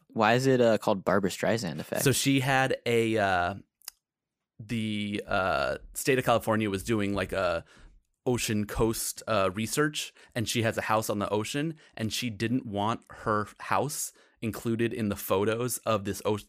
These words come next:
Speaker 2: of this, uh, seashore research. And because she made such a stink about it, the search results for her house went up, like,
Speaker 1: Yep.
Speaker 2: you know, five thousand percent. So her not wanting it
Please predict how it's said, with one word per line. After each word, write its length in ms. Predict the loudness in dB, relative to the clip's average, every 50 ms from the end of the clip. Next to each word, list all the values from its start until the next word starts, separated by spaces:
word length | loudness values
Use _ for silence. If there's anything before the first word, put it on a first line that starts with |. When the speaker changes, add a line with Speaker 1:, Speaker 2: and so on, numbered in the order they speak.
| _
Speaker 2:
of 140 | -4 -4 -2
this, 220 | -2 -4 -4 -2 -2
uh, 120 | -2 -2
seashore 460 | -2 -2 -4 -4 -2 -2 0 0 0
research. 640 | 0 -2 -4 -4 -4 -4 -4 -4 -4 -8 -10 -12 -12 _ _ -20 -20 -20 -20 -20 -20 -20 _ _ _ 0
And 280 | 2 2 2 0 0
because 640 | -2 -4 -4 -4 -4 -2 0 2 2 2 0 -2 -8 -12 -10
she 220 | -8 -6 -2 -2 0
made 260 | 0 0 -2 -2 -2
such 220 | -2 -2 -2 -2
a 60 | -4
stink 260 | -8 -4 -4 -4 -2 -2
about 260 | -2 -2 0 0 0
it, 180 | -2 -4 -6 -10 -18 -20 _ -4
the 260 | 0 2 4 4 2
search 360 | 0 0 2 2 2 2 2 0
results 380 | 0 2 4 2 2 2 -2
for 260 | -4 0 2 2 4
her 160 | 4 2 2 2
house 360 | 2 2 2 0 0 -2 -2
went 180 | -2 0 2
up, 180 | 2 0 0 0
like, 220 | -2 -2 -2 -2 -8 -20 -20 -20 -20 _ _ _ _ -8
Speaker 1:
Yep. 280 | -4 -2 -2 -2 -4 -6 -10 -16 -18 -18 _ -4
Speaker 2:
you 160 | -2 0 2 2
know, 100 | 0 0
five 300 | 2 2 2 2 2 0
thousand 480 | 0 0 2 2 2 2 0 -2 -2 0
percent. 560 | 0 -2 -2 0 0 0 0 0 -2 -2 0
So 160 | 2 2 2
her 300 | 4 4 4 4 4 4
not 240 | 4 2 2 2 2
wanting 320 | 2 2 2 2 2 0
it 160 | -2 -2 -4